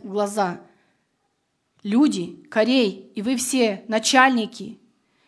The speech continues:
именитые, вы восстали против Божьего порядка".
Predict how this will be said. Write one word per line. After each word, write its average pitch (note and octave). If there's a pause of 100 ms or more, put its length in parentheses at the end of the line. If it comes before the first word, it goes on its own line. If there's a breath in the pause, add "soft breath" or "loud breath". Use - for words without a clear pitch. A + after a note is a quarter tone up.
(320)
именитые, C4
вы B3
восстали C4
против B3
Божьего G#3
порядка". G3+